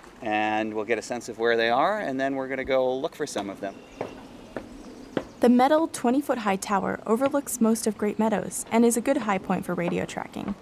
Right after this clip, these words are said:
Speaker 2: We meet up with Leah Kablick, a U S Fish and Wildlife Service biologist who helps with the tracking. Leah turns on the receiver and holds the antenna over her head, pointing it in different directions. The beeping sound clues Leah in to where the turtle could be.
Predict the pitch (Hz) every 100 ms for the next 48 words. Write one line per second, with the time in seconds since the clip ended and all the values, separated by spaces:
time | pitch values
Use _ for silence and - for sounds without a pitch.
0 | - - - - - 247 254 254 277 -
1 | 240 208 208 202 233 214 196 - - -
2 | 233 226 247 277 - 208 226 202 185 190
3 | 185 - 170 170 - 175 175 175 - -
4 | - - 233 226 226 - 214 - 160 -
5 | - 214 - - - - - - 226 240
6 | 226 - 208 208 202 196 208 - 226 214
7 | - - 208 214 240 233 262 247 233 202
8 | 185 185 185 208 214 202 - 202 - -
9 | - 214 226 247 254 - 208 190 - 208
10 | 202 - - - - - - - - -
11 | - - - - - - - - - -
12 | - - - - - - - - - -
13 | - - - - - - 240 277 320 240
14 | 214 190 165 180 - 262 277 208 214 190
15 | 180 175 - 202 185 202 - 196 175 -
16 | 190 220 156